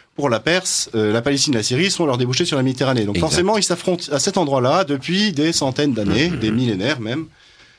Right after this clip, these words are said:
Speaker 1: Et donc, ils passent leur temps avec des, un coup, le, l'Empire méditerranéen qui gagne, un coup, il perd, et ainsi
Speaker 2: Mhm.
Speaker 1: de suite. Et en six cent quatorze, eh ben, c'est au tour des Perses de gagner. Il y a une, une expédition qui se monte,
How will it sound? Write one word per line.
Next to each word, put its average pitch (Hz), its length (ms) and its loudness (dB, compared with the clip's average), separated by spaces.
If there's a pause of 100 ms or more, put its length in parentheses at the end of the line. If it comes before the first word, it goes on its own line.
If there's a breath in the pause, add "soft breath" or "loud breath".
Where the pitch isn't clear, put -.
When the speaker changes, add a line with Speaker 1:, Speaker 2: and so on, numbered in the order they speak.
(160)
Speaker 1:
Et 110 80 0
donc, 190 300 0
ils 131 60 -8
passent 151 260 0
leur 123 180 -4
temps 202 440 2
avec 127 400 0
des, 101 400 0 (440 soft breath)
un 160 100 2
coup, 180 300 0
le, 131 160 2
l'Empire 135 320 0
méditerranéen 120 760 0
qui 101 160 -10
gagne, 131 440 2
un 101 320 -2
coup, 95 160 -10
il 87 100 -10
perd, 135 380 0
et - 20 -2
ainsi 117 160 -2
Speaker 2:
Mhm. - 60 -4
Speaker 1:
de - 40 -8
suite. - 300 -10 (460 loud breath)
Et 180 120 2
en 156 80 0
six 180 180 -2
cent 156 160 0
quatorze, 165 680 0
eh 110 120 0
ben, 165 200 2
c'est 156 220 0
au 120 100 2
tour 165 240 0
des 123 140 0
Perses 123 320 -2
de 98 80 0
gagner. 95 340 -2 (560 soft breath)
Il 127 60 0
y - 20 2
a 147 40 4
une, 113 360 2
une 117 100 2
expédition 165 680 0
qui 131 120 -6
se 117 160 -2
monte, 175 560 -2